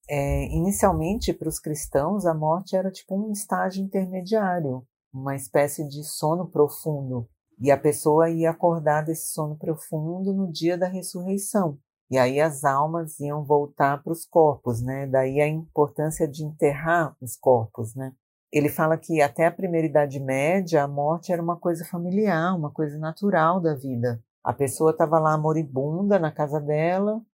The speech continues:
e vinham os amigos, os parentes, né, até crianças, participar ali daquele momento que era um, um ato público. E também não tinha essa separação dos cemitérios, né? Nessa época, os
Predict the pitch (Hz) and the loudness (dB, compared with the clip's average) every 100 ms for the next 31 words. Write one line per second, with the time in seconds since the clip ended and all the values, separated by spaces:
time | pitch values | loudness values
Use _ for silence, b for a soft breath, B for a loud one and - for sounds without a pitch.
0 | _ - 151 175 175 160 160 180 196 180 | _ -6 -2 -2 -2 -2 -2 -2 -2 0
1 | 240 214 147 170 214 190 156 151 143 139 | 0 0 -2 0 0 0 -2 -2 -2 -4
2 | 127 135 139 - - 165 147 139 175 175 | -8 -10 -10 -6 -4 -2 -2 -2 -4 -6
3 | 160 - 135 123 147 160 139 - 139 - | -6 -6 -6 -6 -6 -4 -2 -2 -2 -2
4 | 190 165 151 180 160 - 139 131 - - | 2 2 2 -2 -4 -2 0 0 -4 -16
5 | - 135 135 - 165 151 139 143 135 139 | 0 0 0 -4 0 2 4 2 -4 -2
6 | 147 - 139 139 160 170 151 143 165 196 | -2 0 -4 -2 -2 -2 -2 -4 -6 -4
7 | 214 208 196 175 180 208 214 208 185 294 | -6 -2 2 4 4 0 -2 -4 -6 -8
8 | 175 180 180 240 226 214 196 160 - 120 | -2 0 0 -4 -4 0 0 0 -6 -10
9 | 110 _ _ _ _ 165 170 202 185 208 | -12 _ _ _ _ -2 2 4 4 4
10 | 233 226 208 208 220 233 190 160 - 160 | 2 0 -2 -2 0 0 2 0 -2 -4
11 | - - 156 147 143 151 147 131 - 151 | -2 2 2 2 0 -2 -2 -6 -6 -6
12 | 143 143 - 139 131 123 120 117 131 143 | -6 -4 4 4 4 0 -4 -6 -6 -8
13 | - _ _ _ 147 147 165 151 147 180 | -12 _ _ _ -4 2 2 2 2 0
14 | 196 170 - 151 143 135 | 0 -4 0 0 0 -6